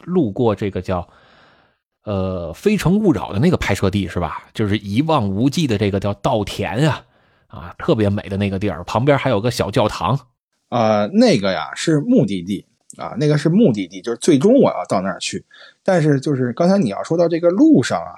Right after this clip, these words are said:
Speaker 2: 其实到那儿之前啊，就有很多有意思的事儿，就是它跟，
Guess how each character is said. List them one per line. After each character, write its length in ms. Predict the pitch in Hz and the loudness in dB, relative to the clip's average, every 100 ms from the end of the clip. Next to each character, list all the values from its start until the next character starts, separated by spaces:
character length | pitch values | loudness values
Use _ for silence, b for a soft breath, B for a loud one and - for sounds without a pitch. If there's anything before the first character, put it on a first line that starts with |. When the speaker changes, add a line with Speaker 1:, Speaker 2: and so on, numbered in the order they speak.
| _ B B | _ B B
Speaker 2:
其 200 | - 165 | 0 2
实 120 | 175 | 4
到 180 | 180 190 | 2 2
那 80 | 156 | 2
儿 100 | 107 | 0
之 160 | - 185 | 2 0
前 220 | - 98 | 0 -2
啊， 260 | 139 101 - | -2 -4 -8
就 180 | - 113 | -6 0
有 120 | 120 | 0
很 240 | - 92 | -2 -4
多 180 | - 165 | 0 2
有 300 | 180 98 87 _ | 2 0 -6 _
意 160 | - 131 | -6 -4
思 160 | 98 90 | -4 -6
的 80 | |
事 140 | 92 104 | -8 -8
儿， 100 | 78 | -4
就 120 | 127 | -2
是 80 | 107 | -2
它 160 | - | 0
跟， 200 | 156 185 | 2 2